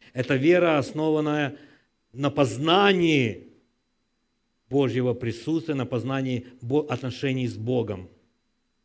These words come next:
Понимаете меня? Насколько разительно отличается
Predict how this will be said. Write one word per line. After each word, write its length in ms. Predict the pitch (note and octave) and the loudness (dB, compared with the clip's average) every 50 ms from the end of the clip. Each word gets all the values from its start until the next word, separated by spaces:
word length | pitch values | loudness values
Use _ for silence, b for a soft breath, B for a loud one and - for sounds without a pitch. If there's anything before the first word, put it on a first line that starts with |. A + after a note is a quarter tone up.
| _ _ _ _ _ _ _ _ _ _ _ _ _ _ _ _ _ _ _ _ _ _ _ _ | _ _ _ _ _ _ _ _ _ _ _ _ _ _ _ _ _ _ _ _ _ _ _ _
Понимаете 560 | - A#2 A2 A2+ A#2+ C3 D3+ E3+ D#3+ - D3 | -10 -8 -4 -2 -2 0 0 -2 -2 -4 -8
меня? 260 | C3+ A#2+ G#2+ G2 F#2 F2+ - _ _ _ _ _ _ _ _ _ _ _ _ _ _ _ _ _ _ _ _ _ _ _ _ _ _ _ _ _ _ _ _ _ _ _ _ _ _ _ _ _ _ _ _ _ _ _ _ _ _ _ _ _ _ _ _ _ _ _ _ - | -8 -8 -8 -8 -12 -16 -20 _ _ _ _ _ _ _ _ _ _ _ _ _ _ _ _ _ _ _ _ _ _ _ _ _ _ _ _ _ _ _ _ _ _ _ _ _ _ _ _ _ _ _ _ _ _ _ _ _ _ _ _ _ _ _ _ _ _ _ _ -10
Насколько 760 | C3 A#2+ G#2+ - - - G3+ G3+ G3 - F3 D#3+ D#3 - - - - - _ _ _ _ _ _ | -8 -6 -6 -6 -2 2 2 4 4 4 2 0 0 -2 -6 -14 -20 -20 _ _ _ _ _ _
разительно 680 | - B2+ C3+ C3+ A#2 A#2 E3 G#3+ F#3+ - F3 D#3+ D#3+ D3+ | -6 -2 -2 -2 -2 0 0 0 2 2 2 2 4 2
отличается 1080 | C#3+ - D3 D3+ C#3 - - - F#3+ G3 F#3+ F3 D#3+ C#3 - - C#3+ A#2+ A2 G2+ b | 2 2 0 -2 -2 -2 -2 -2 0 2 4 6 6 4 4 0 0 0 0 -2 b